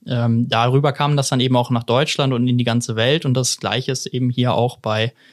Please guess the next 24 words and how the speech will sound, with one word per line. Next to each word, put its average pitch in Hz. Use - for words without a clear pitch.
äh, 107
bei 101
Orion 151
passiert, 147
nur 131
eben 127
mit 120
dem 117
Fokus, 123
dass 117
es 120
hier 120
gezielt 131
auch 123
einen 117
Security-Hersteller 120
getroffen 117
hat, 131
der 120
in 123
dieser 120
kritischen 120
Infrastruktur 120
stark 110